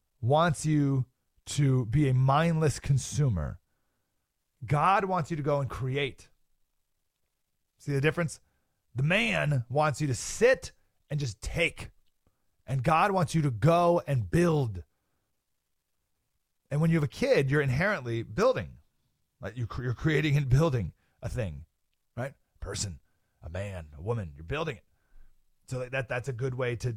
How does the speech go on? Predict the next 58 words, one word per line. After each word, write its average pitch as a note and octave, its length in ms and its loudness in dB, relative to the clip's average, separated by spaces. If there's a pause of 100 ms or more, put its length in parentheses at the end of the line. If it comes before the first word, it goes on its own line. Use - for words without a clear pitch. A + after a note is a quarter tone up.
use B2+ 320 -2
your, A2+ 360 2 (220)
uh, G2 100 -12 (120)
God-given A2 540 -2
calling G#2+ 480 -4
and F#2 100 -16
to, F#2+ 100 -12 (160)
to G#2 140 -12 (160)
build C#3 220 0
and F#2+ 80 -8
create, F#3+ 260 0
right? G#2+ 140 -12 (340)
But D3+ 140 -6
if D3 140 -8
you D#3+ 60 0
don't F#3 140 2
have G#3 260 -2
that, C3+ 280 2
you D3+ 160 0
can F3 100 0
still A#3+ 200 -2
go F3+ 120 0
do D3+ 180 0
that F#3+ 120 2
just D3 160 -10
in D#3 100 -6
other D#3 100 0
ways. D3 460 -2 (180)
And D#3+ 100 0
I G#3 40 2
don't B3+ 80 -2
even A3+ 120 0
care F#3 160 2
what E3 120 4
it E3 80 2
is. A#3 200 4
It - 20 0
does, E3 180 0
it's E3 120 0
not, A3 160 0
it D3+ 60 0
doesn't G3 240 0
matter A3 280 2
really C3+ 240 0
what B2+ 240 -2
it A2+ 100 -8
is. C#3 340 -2 (180)
You D3 80 -6
can C3 40 -4
go D#3 100 0
paint, - 460 -8
go, C3+ 480 -2
uh, A2 120 -6 (220)
uh, F#2+ 120 -14 (420)
be, G#2 220 -12
go, C3 160 -2
go, C#3+ 220 -6
go D#3 80 -4